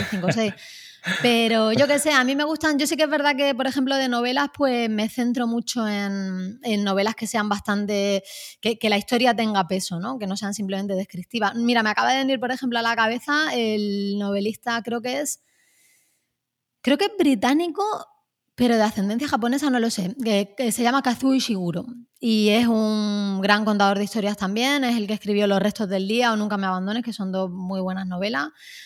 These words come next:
Speaker 1: Me gusta mucho también una escritora, ella creo que es estadounidense, pero vive en, en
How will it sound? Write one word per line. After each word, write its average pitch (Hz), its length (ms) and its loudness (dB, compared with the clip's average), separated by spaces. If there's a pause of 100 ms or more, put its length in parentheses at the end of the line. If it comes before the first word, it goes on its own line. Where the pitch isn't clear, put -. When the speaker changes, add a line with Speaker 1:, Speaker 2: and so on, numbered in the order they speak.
Speaker 1:
Me 214 120 4
gusta 240 240 2
mucho 226 240 0
también 208 260 0
una 202 140 2
escritora, 190 1040 2 (220)
ella 233 200 -8
creo 226 160 -4
que 226 100 -6
es - 440 -8
estadounidense, 202 640 -4
pero 185 140 0
vive 196 220 2
en, 190 360 -4
en 175 720 -4